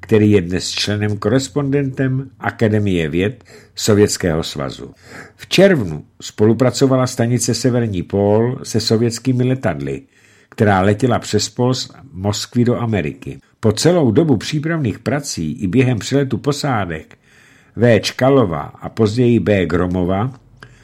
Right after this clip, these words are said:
prováděla obsluha stanice každé tři hodiny meteorologická pozorování, která byla hlášena na Rudolfův ostrov a odtud do Moskvy.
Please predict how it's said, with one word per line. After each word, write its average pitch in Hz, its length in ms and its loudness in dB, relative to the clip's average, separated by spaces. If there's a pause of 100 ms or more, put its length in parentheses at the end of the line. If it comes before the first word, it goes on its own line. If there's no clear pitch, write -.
(160)
prováděla 160 720 2
obsluha 143 500 -2
stanice 135 560 -2
každé 139 480 0
tři 110 200 -2
hodiny 120 380 2
meteorologická 127 920 2
pozorování, 101 1120 0 (420)
která 123 300 6
byla 110 220 4
hlášena 101 560 -2
na 110 180 -2
Rudolfův 95 640 0
ostrov - 640 -4 (120)
a 73 160 -6
odtud 104 460 -6
do 87 220 -4
Moskvy. 73 500 -10